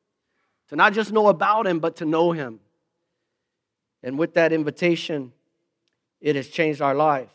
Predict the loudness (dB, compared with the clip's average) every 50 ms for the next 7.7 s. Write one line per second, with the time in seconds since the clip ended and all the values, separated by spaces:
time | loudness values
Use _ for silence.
0 | _ _ -10 -8 -6 -2 0 2 2 2 2 0 -2 -4 -6 -6 -4 -4 -4 -2
1 | -4 -4 -2 0 2 2 2 2 0 -4 -6 -6 -8 -6 -6 -2 0 0 0 2
2 | 2 0 -2 -4 -10 -20 -20 _ _ _ _ _ _ _ _ _ _ _ _ _
3 | _ _ _ _ _ _ _ _ _ _ _ _ _ _ _ _ _ _ _ -12
4 | -12 -12 -12 -12 -8 -2 2 2 2 2 0 -4 -4 -4 -4 -4 -4 -6 -6 -6
5 | -6 -8 -8 -8 -12 -16 -18 -16 -12 -8 -6 -6 -6 -8 -10 -16 -20 _ _ _
6 | _ -6 0 2 2 2 2 2 2 2 4 2 4 4 4 4 4 4 2 2
7 | 2 2 2 0 -2 -2 0 0 0 0 0 -2 -6